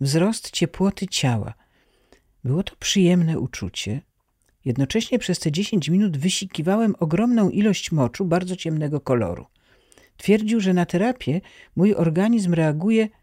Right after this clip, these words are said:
oczyszczaniem się z toksyn. Zadawałem mu mnóstwo pytań o przebieg kursu i w ogóle ten rodzaj terapii. Odpowiedzi brzmiały logicznie i doszedłem do wniosku, że są ludzie, którzy mają pewien rodzaj daru.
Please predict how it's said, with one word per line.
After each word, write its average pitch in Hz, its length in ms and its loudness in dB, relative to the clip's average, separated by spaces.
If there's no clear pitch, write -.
oczyszczaniem 196 720 0
się 170 160 -6
z - 120 -6
toksyn. - 520 -12
Zadawałem 214 480 2
mu 202 120 6
mnóstwo 208 420 2
pytań 143 520 0
o - 80 -4
przebieg 156 460 -2
kursu 143 460 -2
i 139 140 0
w 156 60 0
ogóle 160 220 2
ten 151 200 0
rodzaj 147 340 0
terapii. 117 520 -2
Odpowiedzi 220 440 0
brzmiały 196 400 6
logicznie 180 600 2
i 214 60 -2
doszedłem 208 460 0
do 175 120 2
wniosku, 147 380 -2
że 139 120 -2
są - 280 -2
ludzie, 120 440 0
którzy 151 240 -2
mają 233 340 2
pewien 208 320 2
rodzaj 190 320 2
daru. 131 420 2